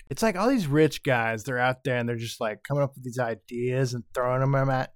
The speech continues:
throwing 'em at us all the time, so we can't even, like, really think about, like, what they're actually doing, and they're probably just, like, keeping all their money and, like, hiding it and, like, not paying taxes and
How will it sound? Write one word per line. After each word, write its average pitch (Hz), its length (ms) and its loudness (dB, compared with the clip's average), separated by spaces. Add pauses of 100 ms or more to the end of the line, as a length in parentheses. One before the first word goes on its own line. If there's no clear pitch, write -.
(180)
throwing 147 280 6
'em 147 100 4
at 143 100 4
us 147 280 2
all 131 100 4
the 135 120 0
time, 135 420 -2
so 131 120 -10
we 127 80 -6
can't 131 280 -4
even, 131 180 -2
like, 127 180 -2
really 127 220 -4
think 127 240 -8
about, 127 320 0
like, 117 180 -4 (120)
what 131 240 -2
they're 123 240 2
actually 127 400 0
doing, 127 520 0
and 120 80 -2
they're 117 120 -2
probably 127 300 -2
just, 117 220 -10
like, 107 200 -6
keeping 131 320 -6
all 120 120 -2
their 113 120 -6
money 120 400 -6
and, 120 120 -4
like, 113 300 -10 (140)
hiding 123 360 -4
it 131 260 2
and, 123 120 -8
like, 117 180 -6 (100)
not 123 280 -6
paying 127 240 -2
taxes 123 800 -4
and 117 180 -6